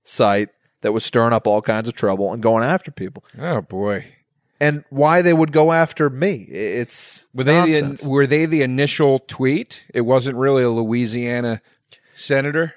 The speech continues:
Speaker 1: They were fake. Well, it wasn't a senator. It was, it was, like, the Louisiana, uh, Republican Party
Speaker 2: And
Speaker 1: or
Speaker 2: that was
Speaker 1: something.
Speaker 2: fake.
Speaker 1: That was fake, yeah.
Speaker 2: It was a bot.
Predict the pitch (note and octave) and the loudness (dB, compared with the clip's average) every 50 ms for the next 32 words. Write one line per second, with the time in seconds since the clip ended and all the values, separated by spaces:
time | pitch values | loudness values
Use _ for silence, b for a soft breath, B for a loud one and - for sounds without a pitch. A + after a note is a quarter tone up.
0 | _ - D3+ E3+ F3 E3+ D#3+ - - - G3 E3+ A#2+ F#2+ - - - F#3+ G3 G3 | _ 0 2 4 6 4 4 2 2 2 4 4 4 2 -2 -2 2 4 6 6
1 | A3 A#3 B3+ A3+ F3+ - - G#3+ G3 F3+ D3+ C3 B2+ C3+ C#3+ C#3 C#3+ B2+ B2 - | 6 6 4 0 0 2 2 2 2 4 2 2 4 4 4 4 2 0 0 -2
2 | - D3 C#3 C3 B2 C3 C3 B2+ - - - C3 C3 C3 B2+ B2 B2 B2 C3+ D#3+ | -2 0 0 2 2 2 2 2 0 -4 -2 0 0 0 2 0 0 2 2 0
3 | E3 D3+ C#3+ C#3 C#3 C3+ C#3 C#3 C3+ C3+ C3+ C3 B2+ B2+ B2 A#2+ A#2 A2 _ _ | 0 0 0 2 2 2 2 2 2 2 2 2 4 4 2 2 0 -2 _ _
4 | _ _ _ _ _ _ _ _ _ _ - A2 A2 A2 A2 A2 G#2+ A#2 A2+ - | _ _ _ _ _ _ _ _ _ _ -2 0 2 4 2 2 0 -2 -4 0
5 | - C3 C3 B2+ A#2+ - - A#2 A2+ G#2+ - - B2+ A#2 A2 G#2+ G#2 G2 C3 C3+ | 0 0 2 2 0 0 0 -2 -2 -6 -4 0 2 2 4 2 2 0 0 0
6 | C#3 C#3 C3+ B2+ G#2+ - - A2+ G#2 F2+ D#2+ - A#2 A#2+ A#2 A2+ G#2 F#2+ - - | 0 0 -2 -4 -6 -4 -4 -2 -2 -2 -4 0 2 2 2 2 0 -6 -8 -8
7 | F#2+ F2 D#2+ - - - E2+ F2 - _ _ _ - - B2 A#2 G2 A#2 F#2 E2+ | -8 -8 -8 -10 -14 -14 -14 -14 -16 _ _ _ -6 -4 -4 -2 -2 -4 -2 0
8 | B2 A#2 A2+ G2 - | 0 0 0 0 -6